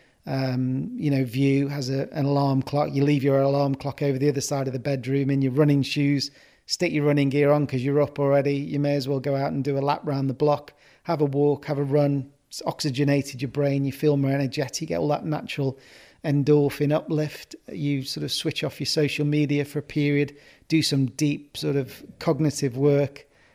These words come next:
and, uh, uh, you know, and that, that really helps to set up your day. So whatever performance you, you're looking to do, I think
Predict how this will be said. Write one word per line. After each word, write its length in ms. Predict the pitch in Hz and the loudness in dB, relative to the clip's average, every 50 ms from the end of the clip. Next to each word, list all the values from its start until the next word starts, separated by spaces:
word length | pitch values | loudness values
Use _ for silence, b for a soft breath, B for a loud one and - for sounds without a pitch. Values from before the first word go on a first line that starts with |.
| b b b | b b b
and, 400 | 151 143 147 143 143 139 135 135 | -4 -2 0 0 0 0 0 0
uh, 420 | 147 139 139 135 135 135 135 - - - _ - | 2 2 2 2 2 0 -2 -4 -6 -12 _ -6
uh, 120 | 151 151 - 247 233 240 | -6 -6 -6 -6 -10 -6
you 140 | 247 156 | -2 0
know, 120 | 139 135 135 | 0 2 2
and 140 | 139 147 151 | 2 2 2
that, 240 | 151 156 - - - _ | 0 0 -2 -6 -12 _
that 280 | - 143 151 151 - 175 | -6 -2 -2 -2 0 0
really 220 | 147 147 143 143 | 0 0 0 0
helps 260 | 131 131 156 151 - - | 0 0 -2 -2 -2 -4
to 100 | - 139 | -4 -4
set 300 | - - 151 - - - | -2 -2 -4 -2 -2 -4
up 180 | 143 - - | -4 -4 -4
your 60 | 139 | -6
day. 320 | 123 110 156 156 151 143 131 | -2 2 4 4 4 4 2
So 380 | 127 - - 147 143 143 135 - B B B B B B B B B B B | -2 -2 -2 0 0 0 0 -4 B B B B B B B B B B B
whatever 400 | 160 165 180 180 170 160 160 147 | 2 4 4 4 4 4 2 0
performance 920 | - - - - - - - 165 156 151 147 143 143 147 - - - - | 0 -4 -8 -6 -6 -4 0 2 2 4 4 2 2 0 -2 -4 -4 -2
you, 120 | 143 135 135 | 0 0 0
you're 220 | 151 - 143 139 139 | -2 -2 -2 -2 0
looking 340 | 143 143 143 - - 135 120 | 2 0 0 -2 -4 -6 -6
to 100 | - 123 | -6 -4
do, 260 | 120 160 156 151 139 | 0 2 2 4 2
I 40 | 127 | 2
think 280 | - - 143 143 180 | 0 -2 -2 -2 -2